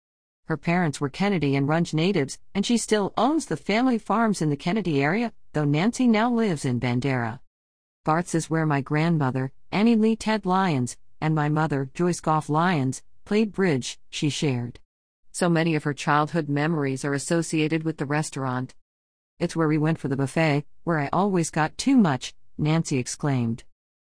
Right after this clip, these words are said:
"The best desserts were at Bart's." With the restaurant vanishing into local lore, she's saddened by the loss of the local icon. "Family got together, visited, and ran into friends at Bart's," she recalled. "It breaks my heart to see it,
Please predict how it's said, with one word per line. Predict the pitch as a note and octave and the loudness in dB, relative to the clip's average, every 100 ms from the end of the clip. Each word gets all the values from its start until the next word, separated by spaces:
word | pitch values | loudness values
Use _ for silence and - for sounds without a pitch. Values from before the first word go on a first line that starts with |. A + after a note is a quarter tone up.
| - | -8
"The | D#3+ | -2
best | E3+ G#3+ - | 0 0 -2
desserts | E3+ F3+ A#3 - | 0 2 0 0
were | D3 | -2
at | C3+ | -2
Bart's." | - C#3+ A#2+ - - - _ _ _ _ _ | 0 0 -2 -8 -20 -20 _ _ _ _ _
With | - E3 | -6 -2
the | D#3+ | 2
restaurant | E3 - D3+ C#3 C#3 | 0 0 -2 -2 0
vanishing | D#3 G#3 D#3+ C#3 | 0 0 0 0
into | C3+ C#3+ | 0 -2
local | B2+ C#3+ G3+ A#3 | -2 -2 0 0
lore, | E3 C3+ C3+ D#3 - | 0 0 -2 -4 -8
she's | - F#3 F3 | -4 -2 0
saddened | F#3+ F#3 F#3+ C#3 | 0 2 2 0
by | C3 | 0
the | C3 | 0
loss | C#3 D#3 F#3+ - | 2 2 0 -4
of | C3+ | -4
the | C3+ | 0
local | C3+ C#3+ C#3+ - | 0 -2 -4 0
icon. | E3 F#3 C3+ A#2 A2 A2+ - _ _ _ _ _ | 0 -2 -4 -4 -4 -6 -12 _ _ _ _ _
"Family | - E3+ F#3 D#3 | -4 0 2 2
got | C#3+ C#3 | 0 -2
together, | - D3 F3 F#3 | -2 0 2 2
visited, | C#3 E3 F3+ C#3+ C3+ C#3 | 2 0 2 0 -2 -4
and | D#3 D#3 | -2 0
ran | F3 G#3 | 2 2
into | F3 D3+ | 0 -2
friends | - G3+ A#3+ | 0 2 2
at | F#3+ | 0
Bart's," | F3+ F#3+ C3+ - - - | 2 4 2 -2 -16 -16
she | - F3 | -2 0
recalled. | C#3 C3+ D3 A#2+ A2+ - - _ _ _ - | 0 0 -2 -2 -4 -10 -20 _ _ _ -8
"It | D#3 | -4
breaks | E3+ G3+ - | -2 -2 -2
my | D3+ C#3+ | -4 -2
heart | D#3+ F#3+ | 0 -2
to | D3+ | -4
see | - G3 G3 | -4 0 0
it, | C3+ | -2